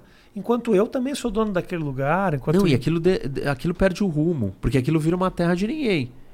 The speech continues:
Speaker 2: Que é o quê? O que acontecia lá. O problema
Speaker 1: Isso.
Speaker 2: da Cracolândia era que você era sequestrado, onde era o cativeiro? Na Cracolândia, porque a polícia não entra. É um estado
Speaker 1: Uhum.
Speaker 2: paralelo.
Speaker 1: Sim, sim.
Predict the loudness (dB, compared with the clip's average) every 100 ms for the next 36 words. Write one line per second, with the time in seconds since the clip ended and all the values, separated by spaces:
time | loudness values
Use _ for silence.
0 | -18 0 4 6 4 2 2 0 -2 -16
1 | -20 -10 -4 -2 -2 -4 -4 0 2 2
2 | 0 -6 -20 -20 -20 -4 0 4 4 4
3 | 2 0 2 2 2 0 0 -4 -6 -2
4 | 0 0 0 -2 -2 -2 -4 -4 -2 0
5 | 0 2 -2 -2 -2 0 0 -2 -10 _
6 | _ -20 -20 _ _ -20 _ -4 -4 -6
7 | -2 0 0 -2 0 -2 -2 -4 -2 -4
8 | -4 -4 -6 -4 -4 -2 -4 0 0 0
9 | 0 0 2 2 2 0 -2 -8 -12 -14